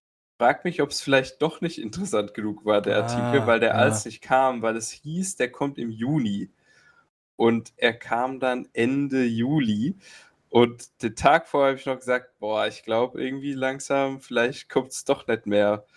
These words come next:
Speaker 1: äh, das Interview.“ Und den Tag drauf steh ich, äh, quasi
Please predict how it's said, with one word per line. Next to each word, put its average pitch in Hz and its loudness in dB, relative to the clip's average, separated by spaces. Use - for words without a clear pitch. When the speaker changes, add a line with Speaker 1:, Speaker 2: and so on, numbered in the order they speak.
Speaker 1:
äh, 104 0
das 98 0
Interview.“ 104 0
Und 113 -4
den 110 2
Tag 127 2
drauf 113 2
steh 117 -4
ich, - -16
äh, 107 -2
quasi 107 -4